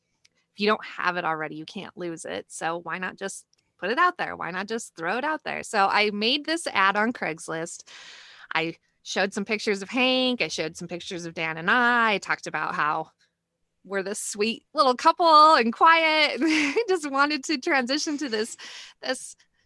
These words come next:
simpler life and threw it out there to the universe.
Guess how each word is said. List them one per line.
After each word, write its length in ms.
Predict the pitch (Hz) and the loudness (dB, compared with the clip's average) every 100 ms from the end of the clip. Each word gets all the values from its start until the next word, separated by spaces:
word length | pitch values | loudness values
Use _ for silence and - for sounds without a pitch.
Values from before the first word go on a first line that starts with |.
| _ | _
simpler 580 | - - 311 269 226 208 | -14 -4 -2 -2 0 2
life 520 | 208 247 214 196 - - | 4 4 4 2 -2 -8
and 420 | 220 214 208 202 - - _ _ - | -2 0 2 0 -6 -16 _ _ -10
threw 220 | 196 220 | -4 -2
it 60 | 277 | 0
out 220 | 370 381 | 0 -2
there 160 | 175 | -6
to 160 | 170 220 | -6 -6
the 80 | 240 | -6
universe. 680 | 294 302 180 170 - - | -6 -6 -6 -8 -10 -14